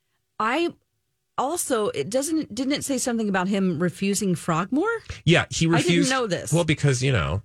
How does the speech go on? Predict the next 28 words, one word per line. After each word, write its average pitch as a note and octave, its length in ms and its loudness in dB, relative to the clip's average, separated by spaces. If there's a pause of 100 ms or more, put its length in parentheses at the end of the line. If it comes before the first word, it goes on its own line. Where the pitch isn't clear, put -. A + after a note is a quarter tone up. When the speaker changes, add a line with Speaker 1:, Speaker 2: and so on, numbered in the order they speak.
Speaker 2:
that's B2 240 -2
too E2+ 160 -2
small A2 380 2
for - 160 -4
him. C2 280 -4
Speaker 1:
Well, F#4 220 2
what? G4+ 220 2 (100)
It's A#3+ 220 -2
either C#4 180 0
that B3 260 0
or B3 60 0
nothing. F#3+ 680 -2 (120)
I'll G#3+ 220 -4
take - 240 -2
the A3+ 80 -2
free A3 280 0
house, B3 340 -2
thank D#3 320 0
you, F#3+ 120 2
that E3+ 140 0
has F3+ 300 0 (360)
behind, G3 580 2
um, D#3+ 540 0 (520)
gates G#3+ 300 0
so G#3+ 100 0
you G3 120 2
have F3+ 200 0
security. C#3+ 800 -2